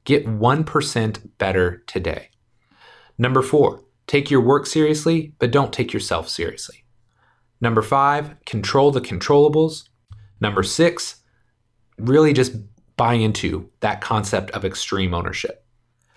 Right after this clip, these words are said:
Number seven, you miss a hundred percent of the shots that you don't take. Number eight, the way to get started is to stop talking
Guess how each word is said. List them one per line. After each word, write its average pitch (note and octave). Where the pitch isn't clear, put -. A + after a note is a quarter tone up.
Number A#2
seven, E3+
you G#2+
miss A2
a -
hundred C3+
percent C#3+
of G2+
the F#2+
shots B2
that -
you G2+
don't G#2
take. E3+
Number G#2+
eight, E3
the A2+
way B2
to C#3+
get A#2
started E3+
is -
to -
stop -
talking D#3+